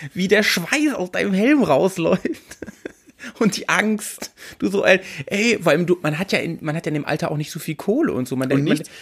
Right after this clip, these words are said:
Speaker 2: Du
Speaker 1: man
Speaker 2: denkst
Speaker 1: denkt ja
Speaker 2: ja
Speaker 1: die
Speaker 2: echt
Speaker 1: ganze Zeit, Alter, ich bin voll am Arsch.
Speaker 2: Ja,
Speaker 1: <laughs>
Speaker 2: genau das. Du denkst, das darf nicht wahr sein. Und dann ist aber im Prinzip alles geschafft. Die Karre steht zwar noch so ein bisschen auf diesem ganzen Matsch, ja, im Feld, aber zeigt in die richtige Richtung,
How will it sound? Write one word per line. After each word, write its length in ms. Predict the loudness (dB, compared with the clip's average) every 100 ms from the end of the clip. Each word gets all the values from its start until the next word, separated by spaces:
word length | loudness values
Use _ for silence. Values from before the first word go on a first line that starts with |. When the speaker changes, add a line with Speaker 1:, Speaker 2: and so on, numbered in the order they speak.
| -4
Speaker 2:
Du 80 |
Speaker 1:
man 80 | 4
Speaker 2:
denkst 140 | 4 6
Speaker 1:
denkt 0 |
ja 60 |
Speaker 2:
ja 20 | 4
Speaker 1:
die 60 |
Speaker 2:
echt 40 | 2
Speaker 1:
ganze 120 | 2
Zeit, 160 | 0 0 -6 -10
Alter, 160 | -6 0
ich 80 |
bin 100 | 2
voll 200 | 4 4
am 100 | 6
Arsch. 360 | 4 4 4 6
Speaker 2:
Ja, 340 | 6 8 6
Speaker 1:
<laughs> 40 | 6
Speaker 2:
genau 280 | 4 4 2
das. 240 | 0 -2 -16 -16 -10
Du 80 |
denkst, 240 | -6 -4 -2
das 200 | -2 -2
darf 200 | -4 -2
nicht 140 | -2
wahr 240 | 0 0 0
sein. 200 | -2 -4 -10 -20 _ -12
Und 140 | -2 2
dann 260 | 4 2 -4 _ _ _ _ _ _ 0
ist 160 | 2 4
aber 220 | 4 4
im 80 | 4
Prinzip 380 | 2 0 0 0
alles 260 | 0 0
geschafft. 480 | -2 -2 0 -2 -2
Die 60 | -4
Karre 260 | 0 0
steht 240 | 2 0 0
zwar 160 | 0
noch 140 | 0 0
so 100 | 0
ein 60 |
bisschen 340 | 0 0 0 -2
auf 300 | 0 -2 -2
diesem 260 | -2 2
ganzen 560 | 2 2 2 2 4 4
Matsch, 420 | 2 0 0 -6 -6 _ 0
ja, 300 | 2 2 -4 -12 -2
im 180 | 0 0
Feld, 480 | 0 0 0 -4 -12 -12 -4
aber 200 | 2 2
zeigt 420 | 2 4 4 2
in 160 | 4 6
die 80 | 6
richtige 440 | 4 0 2 2
Richtung, 500 | 2 2 2 2 -2